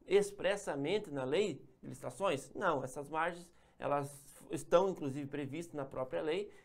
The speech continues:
e elas não ferem o princípio da igualdade, né? Vamos tratar o diferente de forma diferente. Lembra? Princípio da igualdade material, eu vou tratar o, o, o desigual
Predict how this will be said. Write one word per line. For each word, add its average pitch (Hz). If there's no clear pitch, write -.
e -
elas 180
não 185
ferem 160
o -
princípio 147
da 147
igualdade, 143
né? 131
Vamos 160
tratar 165
o 165
diferente 175
de 190
forma 151
diferente. 135
Lembra? 151
Princípio 139
da 151
igualdade 147
material, 127
eu 135
vou 143
tratar 135
o, 123
o, 120
o 131
desigual 160